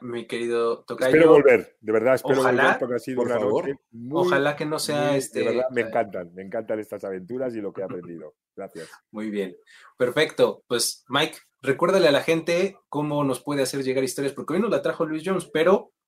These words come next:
Speaker 1: eh, toda la gente que escucha este episodio, estos episodios de, de podcast, nos puede hacer llegar historias, ¿no?
Speaker 3: Por supuesto, mira, es bien fácil. Igual, Luis, y ahorita te llegas a encontrar alguna cosa que dices, "Esto me recuerda a lo que acabo de es-, hacer en el podcast".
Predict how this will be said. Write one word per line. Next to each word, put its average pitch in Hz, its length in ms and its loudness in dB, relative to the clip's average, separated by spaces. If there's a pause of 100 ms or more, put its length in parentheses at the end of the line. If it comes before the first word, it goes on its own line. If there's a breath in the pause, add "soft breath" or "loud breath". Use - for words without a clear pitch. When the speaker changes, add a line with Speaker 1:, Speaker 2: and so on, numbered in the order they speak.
(160)
Speaker 1:
eh, 107 340 -4 (400)
toda 147 220 4
la 123 80 2
gente 139 220 -4
que - 60 -12
escucha 131 320 -8
este 120 180 -8
episodio, 123 500 -2
estos - 300 -8
episodios 117 380 -8
de, 104 240 -2
de 101 180 -4
podcast, - 480 -4 (220)
nos - 180 -20
puede 120 180 2
hacer 110 200 -6
llegar 107 180 -4
historias, 85 340 -10
¿no? 180 220 -8 (520)
Speaker 3:
Por 156 140 -2
supuesto, 185 380 -2
mira, 139 180 2
es 165 100 -4
bien 180 140 2
fácil. 170 320 -4
Igual, 147 220 0
Luis, 165 280 2
y 139 80 -2
ahorita 127 320 -4
te 131 80 -6
llegas 135 260 -2
a - 20 -6
encontrar 113 380 -4
alguna 131 300 -2
cosa 139 240 -4
que 135 80 -4
dices, 131 280 -2
"Esto 196 220 -2
me 165 140 0
recuerda 220 560 -2
a - 20 -2
lo - 140 -2
que - 60 -16
acabo 165 260 -6
de 135 280 -4
es-, 107 220 -12
hacer 135 220 -6
en 131 80 -2
el 113 100 -8
podcast". 214 420 -6